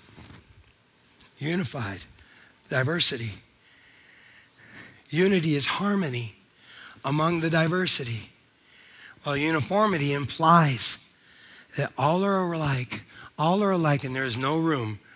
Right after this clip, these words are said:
for diversity. God calls his church, calls this church, his church,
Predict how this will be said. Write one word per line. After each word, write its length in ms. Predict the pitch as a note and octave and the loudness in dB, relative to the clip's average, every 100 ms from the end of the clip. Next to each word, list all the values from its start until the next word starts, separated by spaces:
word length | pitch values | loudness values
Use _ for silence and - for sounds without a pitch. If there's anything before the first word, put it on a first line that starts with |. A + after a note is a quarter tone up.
| - - - - | -20 -20 -20 -20
for 180 | - B2 | -8 -2
diversity. 640 | B2 A#2+ C3 - G#2 F2+ - - _ _ _ _ _ - - - - - - | 0 2 0 -2 -4 -6 -10 -20 _ _ _ _ _ -20 -20 -20 -20 -20 -8
God 420 | - D#3 E3 - | -2 2 0 -2
calls 420 | - D3+ D3 D3+ | -6 -6 -4 0
his 180 | D#3 C#3 | 2 0
church, 640 | - - D3+ C3 - - - - _ _ _ - - - - - - _ - - | 2 2 2 0 0 0 -2 -18 _ _ _ -20 -20 -20 -20 -20 -20 _ -18 -4
calls 440 | - D3+ D3+ C#3+ | -4 -2 0 0
this 260 | C3+ G3+ - | 2 2 4
church, 480 | - C#3 A#2+ - C#3+ | 2 0 -2 -2 -2
his 320 | - G3+ G3 | 2 2 4
church, 400 | - - B2+ A2+ | 2 0 -2 -4